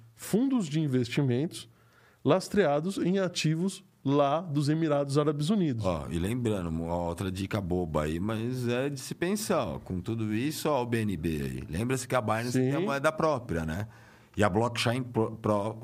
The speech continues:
Speaker 2: própria, que eles a-, inclusive, eles alugam a própria blockchain, ó. Uma,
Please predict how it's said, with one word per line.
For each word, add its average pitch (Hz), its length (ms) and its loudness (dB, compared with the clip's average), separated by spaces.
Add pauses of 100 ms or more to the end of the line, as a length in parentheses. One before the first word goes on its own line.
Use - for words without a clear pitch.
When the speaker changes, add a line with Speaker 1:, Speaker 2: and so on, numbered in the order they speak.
Speaker 2:
própria, 104 400 0
que 135 100 -2
eles 139 200 0
a-, 143 200 0
inclusive, 123 460 0
eles 139 220 0
alugam 139 360 0
a 139 40 -2
própria 147 260 0
blockchain, 160 580 -2
ó. 107 200 -2
Uma, 143 160 -2